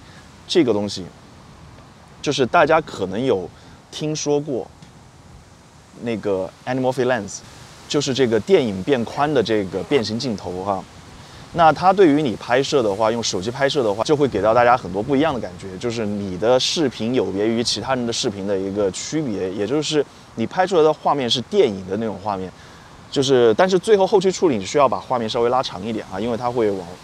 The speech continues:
里缩，做到一个变形的效果，同时给到你的这个光影效果是被拉伸的这种感觉啊。那这样拍出来的画质的话，或者是这种感觉的话，会更好一些。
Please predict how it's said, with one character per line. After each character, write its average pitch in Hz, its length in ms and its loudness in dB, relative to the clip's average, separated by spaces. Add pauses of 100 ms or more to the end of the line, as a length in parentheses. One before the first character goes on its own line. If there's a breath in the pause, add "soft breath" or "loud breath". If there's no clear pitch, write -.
(140)
里 101 140 -6
缩， 127 480 0 (320)
做 131 140 2
到 113 80 6
一 - 20 6
个 113 80 2
变 127 180 2
形 101 180 -6
的 110 80 -2
效 113 200 2
果， 90 160 -4 (460 loud breath)
同 123 160 -2
时 139 240 2
给 120 160 2
到 117 140 4
你 107 100 -2
的 98 100 2
这 110 120 -2
个 104 80 -2
光 139 200 -2
影 113 140 -4
效 110 160 0
果 101 100 -4
是 95 140 -8
被 101 120 0
拉 113 180 -2
伸 131 200 -4
的 151 80 -2
这 107 100 -4
种 101 140 -6
感 101 160 -10
觉 87 100 -16 (200)
啊。 - 0 - (920 loud breath)
那 120 140 0
这 143 140 4
样 123 80 6
拍 135 180 -2
出 131 80 0
来 113 80 6
的 113 80 4
画 143 300 -2
质 107 220 -2
的 98 120 -4
话， 98 360 -2
或 123 100 -4
者 98 60 -4
是 104 140 -8
这 117 80 0
种 127 140 -2
感 92 260 -8
觉 95 120 -8
的 113 80 0
话， 120 120 -6
会 123 140 -4
更 139 220 -8
好 87 240 -12
一 95 80 -10
些。 95 200 -10